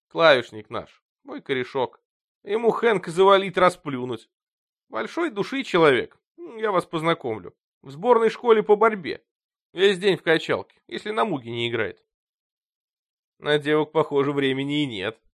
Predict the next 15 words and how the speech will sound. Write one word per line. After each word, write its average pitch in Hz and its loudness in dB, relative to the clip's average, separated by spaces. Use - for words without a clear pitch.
Не - -10
интересуется 254 -8
он 123 -2
этими 127 -6
глупыми 127 -6
созданиями. 113 -4
Джейми 120 -6
покраснел. 113 -6
«А 107 -6
вы 110 -10
что, - -14
вы 113 -14
с - -20
Монком, 117 -6
э, - -20